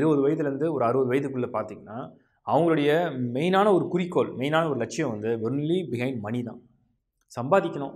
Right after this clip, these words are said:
வேலை பார்க்கணும், முன்னேறணும், எப்படியாவது இந்த வேலையை விட்டுடக்கூடாது, எப்படியாவது இந்த வேலை மூலியமா வரக்கூடிய வருமானத்தை அடுத்த லெவல்ல போகணும், பிசினஸ் பண்ணணும், மல்டிபிள் பிசினஸ் பண்ணணும், பிசினஸ் இன்வெஸ்ட்மெண்ட் நல்லா ஃப்ளரிஷ் ஆகணும், நல்ல பணம் வேணும்,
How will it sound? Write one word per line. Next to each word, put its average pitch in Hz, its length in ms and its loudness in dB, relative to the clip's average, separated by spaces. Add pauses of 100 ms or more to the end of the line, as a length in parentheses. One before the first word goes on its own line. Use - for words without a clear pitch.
(140)
வேலை 127 220 2
பார்க்கணும், 104 340 -6 (100)
முன்னேறணும், 113 480 -6 (560)
எப்படியாவது 143 360 4
இந்த 131 120 0
வேலையை 131 200 2
விட்டுடக்கூடாது, 107 520 -4
எப்படியாவது 135 300 2 (100)
இந்த 127 140 0 (100)
வேலை 147 240 4
மூலியமா 156 320 0
வரக்கூடிய 135 320 0
வருமானத்தை 147 460 2
அடுத்த 123 240 -2
லெவல்ல 123 280 -2
போகணும், 104 220 -8
பிசினஸ் 170 320 -2
பண்ணணும், 120 280 -6 (520)
மல்டிபிள் 160 340 2
பிசினஸ் 127 280 -4
பண்ணணும், 101 340 -6
பிசினஸ் 135 320 -4
இன்வெஸ்ட்மெண்ட் 165 380 -2
நல்லா 131 160 2 (120)
ஃப்ளரிஷ் 127 320 0
ஆகணும், 107 240 -6
நல்ல 123 220 0
பணம் 120 220 -4
வேணும், 98 220 -8